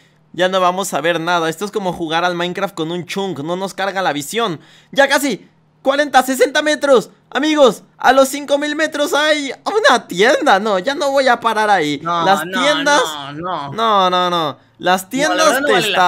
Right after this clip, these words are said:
Speaker 2: pena.
Speaker 1: estafan. Sí, no, y además sales volando y se te
Speaker 2: Hermano,
Speaker 1: buguea
Speaker 2: saliste
Speaker 1: todo.
Speaker 2: volando y yo también, estuvo rarísimo.
Speaker 1: Sí, y luego casi pierdes,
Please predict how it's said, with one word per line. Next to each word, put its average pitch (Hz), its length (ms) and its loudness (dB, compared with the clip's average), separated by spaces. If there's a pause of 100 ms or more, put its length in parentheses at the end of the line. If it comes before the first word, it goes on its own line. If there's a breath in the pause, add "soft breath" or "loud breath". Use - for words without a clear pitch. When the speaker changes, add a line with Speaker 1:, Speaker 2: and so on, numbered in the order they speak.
Speaker 2:
pena. - 20 0 (120)
Speaker 1:
estafan. 117 240 -2 (240)
Sí, 233 300 -4
no, 202 200 0
y 175 40 2
además 185 380 0
sales 277 360 -2
volando 269 1000 2 (200 loud breath)
y 190 140 -6
se 185 160 -4
te 185 140 -4
Speaker 2:
Hermano, 180 160 0
Speaker 1:
buguea 214 280 2
Speaker 2:
saliste - 80 -8 (220)
Speaker 1:
todo. 233 80 0
Speaker 2:
volando 226 400 -2
y 190 80 -4
yo 175 120 -4
también, 165 460 -8
estuvo 170 240 -12
rarísimo. 135 580 -12
Speaker 1:
Sí, 233 300 -6
y 185 80 -2
luego 226 380 0 (100)
casi 220 260 -4
pierdes, 240 440 -6